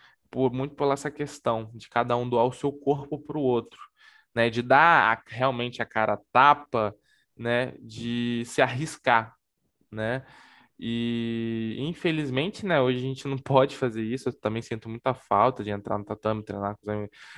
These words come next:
Claro que tá tendo treinos, assim, mas eu ainda acho que não é muito seguro, né? Eu, tem locais que tão, né, tá tendo treino normal.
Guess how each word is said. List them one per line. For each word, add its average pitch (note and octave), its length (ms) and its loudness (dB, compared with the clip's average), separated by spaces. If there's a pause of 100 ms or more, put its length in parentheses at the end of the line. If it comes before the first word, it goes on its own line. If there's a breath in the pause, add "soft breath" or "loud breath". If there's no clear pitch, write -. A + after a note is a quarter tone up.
(120)
Claro G#3+ 240 8
que - 60 -18
tá D#3+ 100 6
tendo D3+ 240 0
treinos, C3+ 840 0
assim, B2+ 600 -4
mas B2 200 2
eu C3 60 4
ainda B2 260 2
acho B2 220 0
que - 60 -12
não A#2+ 80 -4
é A#2 40 -6
muito A#2 200 -10
seguro, A#2+ 680 -6
né? G#2+ 160 0 (440 loud breath)
Eu, A2+ 200 -2
tem C#3 240 2
locais B2 500 4
que - 60 -18
tão, A2 200 -6 (120)
né, G#2+ 220 0
tá G#2 140 -8
tendo A2 280 -4
treino A2 320 0
normal. G#2+ 720 4